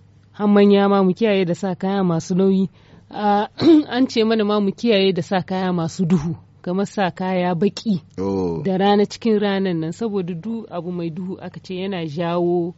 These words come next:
Speaker 1: eh, rana sosai bisa mutum.
Speaker 2: Kai-,
Speaker 1: Kamar in ka sa kaya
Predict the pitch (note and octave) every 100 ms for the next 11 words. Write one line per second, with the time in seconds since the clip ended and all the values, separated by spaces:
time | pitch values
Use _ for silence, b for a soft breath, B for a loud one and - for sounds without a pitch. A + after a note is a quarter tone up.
0 | b b b E3 E3+ D#3 D3 D3 D#3 -
1 | - - F#3+ F#3+ G3 F#3 - E3 - F3
2 | D#3+ - D#3 C#3+ G#2 D#3+ G#3+ G#3+ G#3+ A3+
3 | B3 A#3+ F#3+ E3+ F#3+